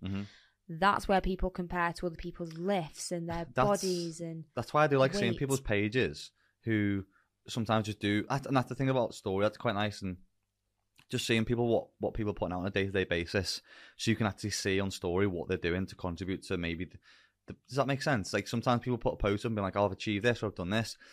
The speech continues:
Speaker 1: and if you are someone who follows them and you can see things on the story on a daily basis, you can th-, basically see all the things that they're doing daily to contribute to that one thing instead of just seeing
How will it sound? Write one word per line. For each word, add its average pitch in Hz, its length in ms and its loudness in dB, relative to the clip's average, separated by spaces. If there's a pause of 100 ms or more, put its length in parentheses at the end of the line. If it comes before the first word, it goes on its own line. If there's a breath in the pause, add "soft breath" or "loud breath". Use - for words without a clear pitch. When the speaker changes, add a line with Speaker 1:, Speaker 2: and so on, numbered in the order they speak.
(240 soft breath)
Speaker 1:
and 107 240 2
if 110 160 -2
you 110 260 0
are 117 40 0
someone 120 200 0
who 110 60 2
follows 104 400 2
them 98 160 4
and 87 80 -4
you 87 60 -6
can 101 100 -4
see 101 140 -6
things 95 220 -4
on 95 60 -2
the 92 80 -2
story 92 320 -2
on 101 60 2
a - 20 0
daily 85 220 0
basis, 90 380 -2 (280 loud breath)
you 107 100 -4
can 113 140 2
th-, - 100 -8 (540)
basically 101 240 -2
see 95 220 -2
all 101 80 4
the 104 60 4
things 104 200 -4
that 87 80 -4
they're 90 80 2
doing 87 300 -2
daily 87 500 0 (300)
to - 80 -8
contribute 101 420 0
to - 60 -14
that 90 160 0
one 101 160 0
thing 98 240 -2
instead 95 180 -2
of 92 80 0
just - 180 -10
seeing 87 380 -2